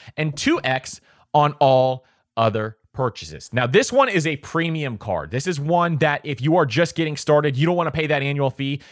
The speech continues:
then maybe you wanna go down to the Capital One Venture, which we'll explain what that does in a second. But overall, this is a decent rewards card, especially if you travel a lot. You can earn a lot of those rewards there,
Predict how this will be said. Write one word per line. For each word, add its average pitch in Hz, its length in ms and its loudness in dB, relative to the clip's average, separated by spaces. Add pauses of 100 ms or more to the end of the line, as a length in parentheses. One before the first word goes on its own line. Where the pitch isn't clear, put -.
(140)
then 143 200 4
maybe 185 260 4
you 175 160 4
wanna 160 180 4
go 139 140 6
down 135 300 0
to 131 40 -4
the 110 80 -10
Capital 123 360 -2
One 123 180 2
Venture, 147 320 -2
which 107 220 -6
we'll 123 100 -4
explain 120 380 -8
what 113 100 -4
that 160 180 0
does 117 200 2
in 110 80 -4
a - 20 -4
second. 143 400 -6 (220)
But 147 180 2
overall, 208 480 8
this 151 160 0
is 147 80 -6
a 139 80 0
decent 151 400 -4
rewards 131 380 2
card, 170 280 0
especially 202 540 -6
if 143 140 -10
you 170 100 -8
travel 135 480 0
a - 20 2
lot. 113 320 0
You 139 60 -6
can 135 220 -4
earn 131 140 2
a 123 40 4
lot 117 220 2
of 110 80 0
those 117 180 2
rewards 110 540 -2
there, 165 260 -4